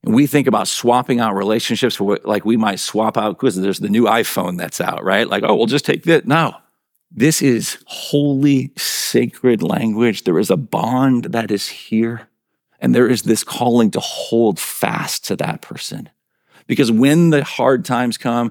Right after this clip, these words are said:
when the difficulties come, and they will, you need that covenant to fall back on. When you have the, those moments where you're like, "This is way different than I thought." And she's like, "Yeah, it is way different than I thought." Like,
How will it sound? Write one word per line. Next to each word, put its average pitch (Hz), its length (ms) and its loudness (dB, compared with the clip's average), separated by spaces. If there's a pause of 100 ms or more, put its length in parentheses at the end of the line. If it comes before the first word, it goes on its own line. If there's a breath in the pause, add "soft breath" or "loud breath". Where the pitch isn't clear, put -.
(140 loud breath)
when 139 240 4
the 151 100 4
difficulties 120 680 0
come, 117 320 0
and 110 180 2
they 139 340 2
will, 117 680 0 (540)
you 160 240 2
need 143 460 2
that 131 220 -2
covenant 123 460 -2
to 110 80 -6
fall 107 280 0
back 98 340 0
on. 87 260 -6 (260 loud breath)
When 139 120 0
you 147 100 2
have 156 380 0
the, 170 180 2
those 151 240 0
moments 147 420 0
where 139 100 -2
you're 123 60 -2
like, 117 220 -2
"This 170 240 0
is 123 140 -2
way 165 340 2
different 160 380 -2
than 147 100 -2
I 131 120 0
thought." 147 300 2
And 117 80 -8
she's - 160 -2
like, 113 140 0
"Yeah, 160 240 2
it 147 160 0
is 185 180 2
way 170 220 2
different 151 300 -2
than 156 120 -2
I 143 80 0
thought." - 180 -2
Like, 165 160 0